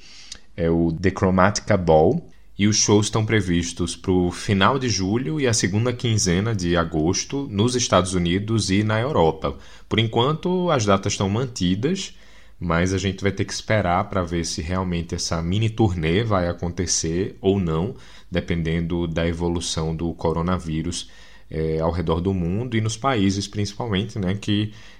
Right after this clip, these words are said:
é, a turnê vai passar. Depois, mais pra frente, quando essa situação do corona já tiver resolvida, que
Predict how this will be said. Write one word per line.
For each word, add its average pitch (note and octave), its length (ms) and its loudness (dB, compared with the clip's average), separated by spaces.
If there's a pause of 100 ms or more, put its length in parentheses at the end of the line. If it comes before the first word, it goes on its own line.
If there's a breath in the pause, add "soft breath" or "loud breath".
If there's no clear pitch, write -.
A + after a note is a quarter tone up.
(140 loud breath)
é, E2+ 240 0
a E2+ 80 0
turnê F2 500 0
vai F2 180 0
passar. - 680 -4
Depois, F#2+ 480 2
mais F#2+ 180 0
pra F2 180 0
frente, F#2+ 480 -2
quando E2+ 320 -2
essa E2+ 180 -2
situação - 460 -2
do E2 80 -4
corona D#2 560 -2
já E2 140 -4
tiver E2+ 300 -6
resolvida, E2 720 -2
que D3+ 340 -6